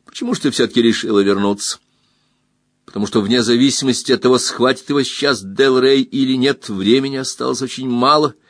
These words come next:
чтобы спасти жертву, я имела в виду". "Да, но мы разобрали все оборудование. Разве ты не знала? Закрыли нашу, так сказать, лавочку". Райм вглядывался в темный экран компьютера,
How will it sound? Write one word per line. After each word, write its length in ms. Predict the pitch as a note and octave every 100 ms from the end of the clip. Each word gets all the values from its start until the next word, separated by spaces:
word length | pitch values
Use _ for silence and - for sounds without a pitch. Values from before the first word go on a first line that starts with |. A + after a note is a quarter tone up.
| _
чтобы 220 | - - -
спасти 480 | C#3+ B2 - D3
жертву, 540 | B2 G2 C3 D3 - D3+
я 200 | D3+ C#3+
имела 240 | C#3+ C3+
в 60 | B2
виду". 240 | A#2+ A#2 - _ _ _ _ _ _ _ _ _
"Да, 380 | - - G#2 D#3
но 160 | A2+
мы 160 | A2 A2
разобрали 640 | A2 G#2+ A2 B2 G#2+ G2+
все 340 | F#2 - A2+ G2+
оборудование. 720 | G2 G2+ G2+ G2 G2 F#2+ E2+ _ _ _ _ _
Разве 360 | - - G2+ F#2+
ты 140 | G2+
не 140 | G2
знала? 440 | F#2 F2+ G2 F#2+ F2 _ _ _ _ _
Закрыли 720 | - - - F3 G#3+ A3 G#3
нашу, 400 | F#3+ F#3 F3 -
так 120 | D3 C3
сказать, 280 | C#3 B2
лавочку". 960 | C3 C#3+ C#3 A#2+ G#2+ G2+ - - - A2 - _ - - -
Райм 420 | - F#2+ G2+ F#2+
вглядывался 720 | E2+ F2+ G2+ F#2 F#2 F#2 -
в 60 | -
темный 360 | - F#2+ F#2
экран 260 | F2+ G2 F#2
компьютера, 800 | - F2 E2 F2+ A#2 - G#2 G#2+